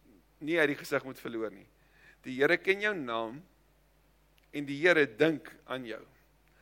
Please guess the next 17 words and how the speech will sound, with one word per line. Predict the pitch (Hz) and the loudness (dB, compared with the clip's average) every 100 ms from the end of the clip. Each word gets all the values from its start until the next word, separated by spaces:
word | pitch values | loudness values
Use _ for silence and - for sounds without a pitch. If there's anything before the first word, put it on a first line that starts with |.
| - - - | -20 -20 -8
By | 175 190 | -4 6
tye | 254 240 | 8 8
voel | - 226 214 | 2 0 0
dit | 214 | 0
soms | 175 - - | -8 -10 -4
asof, | 151 160 143 - - | -4 -4 -12 -16 -6
weet | 156 151 | -6 0
ek, | 147 160 - | 0 0 -4
amper | 156 151 165 | -8 -4 0
uit | 156 156 | 0 2
sy | 156 151 | -2 -2
gesigsveld | 196 165 - - 147 | -6 -8 -6 -4 -4
verdwyn | - 139 139 139 | -6 -2 4 4
het. | 131 | 4
Daar's | 151 - - - - - - | 0 0 -8 -20 -20 -20 -12
mos | 277 311 | -10 2
baie | 208 269 320 | 8 8 8